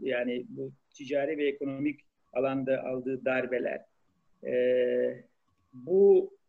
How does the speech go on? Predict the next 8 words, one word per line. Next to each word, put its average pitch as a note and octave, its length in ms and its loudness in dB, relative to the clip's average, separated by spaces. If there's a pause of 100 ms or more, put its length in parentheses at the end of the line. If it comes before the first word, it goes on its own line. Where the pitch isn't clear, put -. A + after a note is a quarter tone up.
(280)
bu, D3+ 400 -4 (960)
e, B1 40 -10 (2250)
yani C3+ 240 -4
sert G3 420 -4
gücü D3 520 -4 (800)
ön D#3+ 220 -2
planda D#3 420 -2
tutarak, D3 560 -4